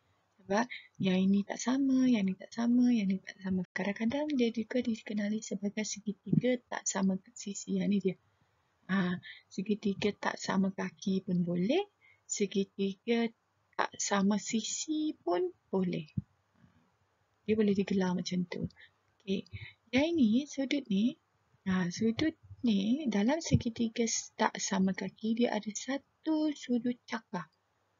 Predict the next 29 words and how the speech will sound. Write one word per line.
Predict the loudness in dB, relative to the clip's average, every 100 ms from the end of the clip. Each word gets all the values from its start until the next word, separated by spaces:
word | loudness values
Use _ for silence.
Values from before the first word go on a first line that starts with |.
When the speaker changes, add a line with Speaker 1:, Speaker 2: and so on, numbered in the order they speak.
| _ _ _
Speaker 1:
Okey. | _ -14 -14 _ -16
So, | -6 -2
ada | -2
satu | -4 -6 -6 -6 -4 -4
sudut | -4 -6 -6 -4
cakar. | -6 -8 _ _ _ _ _ _ _
Dan | -4 0 4
yang | 4 6
ini | 6 4
adalah | 0 -2 0 -2 -4
sudut | -4 -4 2 0 0 _ _
tirus. | -4 -2 -2 -2 -6 -6 _
Ada | _ _ -12
dua | -2 2 2
sudut | 0 -6 -6 -6 _
tirus | -14 -14 -16 _ _ _ _ _ _ -4
dalam | -2 -2
segitiga | -2 -4 -4 -6 -8 -10 -10
tak | -10 -8
sama | -4 -2 0 0
kaki. | -4 _ _ _ _ _ _ _ _ _ _ _ _ _
Cuba | -8 -2
tengok | 0 2
ni, | 2 4 4
eh. | 2 _ _ _ -2
Ha, | 0
ini | 4 4 4
adalah | 2 4 4 4
se-, | 2 0 2 2 0